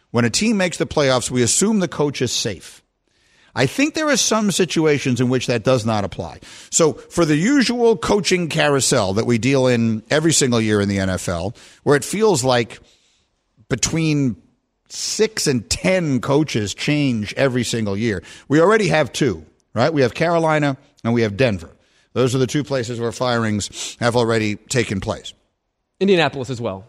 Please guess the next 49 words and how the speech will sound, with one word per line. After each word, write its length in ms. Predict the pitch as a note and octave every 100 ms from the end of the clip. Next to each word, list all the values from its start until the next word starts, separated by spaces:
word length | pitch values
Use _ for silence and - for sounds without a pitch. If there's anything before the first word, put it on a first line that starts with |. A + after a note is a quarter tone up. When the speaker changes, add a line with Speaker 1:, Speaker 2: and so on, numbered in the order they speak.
| _ - _ _ _ _ -
Speaker 1:
Oh, 120 | G3
sorry. 360 | - A3 A#3+
That's 220 | - B2+ A#3
right. 120 | A3+
There's 180 | D#3+ D3+
a 60 |
third. 380 | - B3+ D3 - - -
So 160 | D3
there's 220 | C#3 C#3
three. 300 | - A#3 A#3+
Frank 280 | - D3+ E3
Reich 220 | F3 G3+ -
got 180 | A#2
fired. 380 | - A#2 G#2+ B2
We've 140 | B2+ A2+
got 180 | A#2+
Jeff 300 | F#2+ C#3+ D3+
there. 260 | A#2 F#2 G#2+
We're 80 | B2
gonna 140 | B2+
talk 240 | A#2+ D#3 C3
about 180 | A#2+
Jeff 220 | G2+ A#2 A#2
in 80 |
a 20 | A2
minute. 240 | A#2 G#2
I 80 | A2
didn't 200 | A#2+ A2+
wanna 160 | G2+
put 180 | F#2 A#2
it 100 | G#2 _ _ _ _ -
right 140 | A#2+
next 200 | A#2 -
to 80 | A2+
the 100 | G2+
Damar 280 | G#2+ G#2 G#2+
Hamilton 380 | A#2 G#2+ A2
conversation, 580 | G2+ G#2 F#2+ G#2 G2 A#2
uh, 80 | A2
uh, 80 | B2+
Damar 300 | A2 B2 A#2
Hamlin 320 | A#2 A#2+ G#2+
conversation, 500 | G2 G2+ F2+ G2+ G2+
so 100 | G#2+
we'll 100 | G#2
come 140 | G#2 A#2
back 200 | B2+ -
to 60 | F#2
that. 200 | F2+